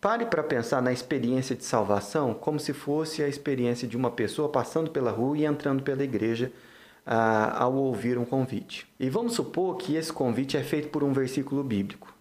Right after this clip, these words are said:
De modo que o sujeito tá passando na rua e ele olha lá e tá escrito na, na parede o convite santo de Jesus: "Vinde a mim, todos os cansados e sobrecarregados,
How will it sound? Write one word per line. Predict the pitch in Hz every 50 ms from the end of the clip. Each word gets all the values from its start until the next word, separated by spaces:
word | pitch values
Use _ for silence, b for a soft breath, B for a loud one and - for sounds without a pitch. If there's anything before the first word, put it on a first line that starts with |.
| _ _
De | - - 127
modo | 135 139 151 151
que | - 165
o |
sujeito | 147 - 143 120 131 143 143
tá | 151
passando | 135 - 117 113 - - 110 107
na | 101 98
rua | 101 113 131 143 131 123
e | 123
ele | 127 135 135 139 135 123
olha | 117 120 131 127 127 123
lá | 120 117 120 123 127 127 127 B B B B B B
e | B 123
tá | 127 - 143
escrito | 131 127 - - 120 123 123 123 - 127 120 113 - -
na, | - 120 120 123 120 120 120 131 131 -
na | - - 120 123 127
parede | 123 - 123 110 110 113 113 113 117
o | 117
convite | - - 123 117 104 101 123 135 - -
santo | - - 135 135 139 139 -
de | 123 110 113
Jesus: | 104 104 104 98 95 104 127 107 110
"Vinde | 110 110 135 175 170 165 151 147 135
a | 123
mim, | 113 120 120 123 123
todos | 123 - 151 147 139 131 127
os | 127 127 -
cansados | - - 110 110 - - - 147 143 143 135 131 139
e | -
sobrecarregados, | - - 135 131 - - - - 117 107 110 120 131 131 127 - -